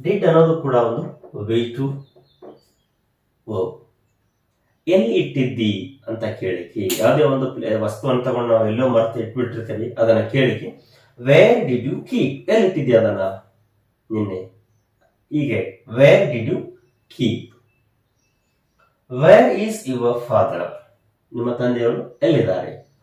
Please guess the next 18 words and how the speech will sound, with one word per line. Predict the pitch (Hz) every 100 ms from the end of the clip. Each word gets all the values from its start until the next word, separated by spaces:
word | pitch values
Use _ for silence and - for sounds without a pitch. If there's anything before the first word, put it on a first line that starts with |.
| _ _ 104
Where | 110 113 -
is | - - 92
your | 101 - - - _ _ _ -
father? | 110 - 107 98 82 - - _ _ _ _ _ _ _ _ _ _ _ _ _ _ _ -
Where | 143 196 262 -
is | 190 226 -
your | 123 110
school? | 107 - - 123 107 92 - 127
ನಿನ್ನ | 139 160
ಶಾಲೆ | - - - -
ಎಲ್ಲಿದೆ? | 208 185 - - - -
Where | 143 185
is | 190 196 -
your | 139
school? | 139 - - 127 120 123 - - _ _ _ _ _ _ _ _ _ _ _ _ -
ಅಂದ್ರೆ | 170 190 190
ಸ್ಕೂಲು | - 185 190 208
ಕೂಡ | 190